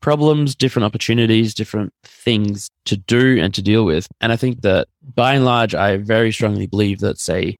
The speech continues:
money or followers or anything external doesn't really impact happiness after a certain point, after you're sort of out of poverty, after you have your basic needs met, then I think you really have the ability to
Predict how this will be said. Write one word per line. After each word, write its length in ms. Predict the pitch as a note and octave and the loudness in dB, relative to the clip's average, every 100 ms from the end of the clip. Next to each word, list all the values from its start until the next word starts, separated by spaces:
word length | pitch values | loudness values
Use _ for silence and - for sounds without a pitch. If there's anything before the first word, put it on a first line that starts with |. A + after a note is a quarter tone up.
| - | -4
money 480 | B2+ C3 C#3 C#3 C3+ | 0 2 4 2 2
or 220 | A2 A2+ | 2 0
followers 580 | - A#2+ B2 A#2+ A#2 A2+ | 0 0 2 2 2 0
or 140 | A2 | -2
anything 440 | - B2+ A#2 A2 - | 0 0 0 -4 -6
external 680 | E2 - G#2+ G#2 G2 F2+ - | -10 -2 0 2 0 -4 -2
doesn't 380 | G#2 G#2+ G#2+ A#1+ | -2 0 -2 0
really 440 | G#2+ G2+ F#2+ C#2+ - | 2 2 2 0 -4
impact 400 | G#2+ - F#2 - | -4 -2 -4 -2
happiness 520 | F#2+ - D2 - - | -4 -4 -6 -6 -2
after 280 | A#2+ B2 - | 0 0 2
a 40 | A2+ | 0
certain 280 | G#2+ D#2 | 0 -2
point, 220 | G2 E2+ D#2+ | -6 -4 -2
after 300 | A2 - G2 | -2 0 0
you're 100 | G2 | 0
sort 160 | - | -2
of 60 | - | 0
out 160 | G2+ F#2 | 0 -2
of 100 | - | -4
poverty, 280 | D#2 - C2 | -4 -2 0
after 220 | F#2+ - | 0 0
you 80 | G2+ | -2
have 140 | G2 | 0
your 80 | F#2 | -2
basic 300 | F#2 G2 - | -2 -4 -4
needs 200 | F2+ G2 | -4 0
met, 260 | A2+ B2+ - | 0 -2 -4
then 260 | A2 A#2+ C3 | -2 0 2
I 80 | |
think 400 | A#2+ B2 A2+ G#2+ - | 0 0 0 -2 -2
you 200 | A2+ A2+ | 0 2
really 220 | A#2 G#2+ | 2 2
have 180 | G#2 G#2 | 0 0
the 120 | G2+ | -2
ability 380 | G2 F#2 G2 F#2 | 0 0 0 -2
to 460 | - G2+ F#2+ D2+ | -2 -2 -2 -4